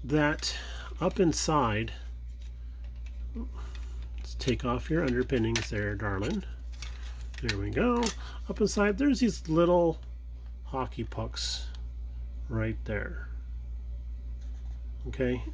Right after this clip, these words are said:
and, um, this, this shoulder right here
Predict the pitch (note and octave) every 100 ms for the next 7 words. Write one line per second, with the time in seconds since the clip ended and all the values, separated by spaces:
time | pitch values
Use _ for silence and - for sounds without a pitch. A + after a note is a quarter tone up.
0 | - B2+ B2 B2 B2+ B2 B2 A#2 A2+ A2+
1 | - - - - - - G#3+ C3+ A#2 F#3+
2 | C#3+ C#3 - - - - - - - -
3 | - - - - D3+ - D#3+ D#3+ B2+ A2
4 | B2 - A#2 G#2 G#2+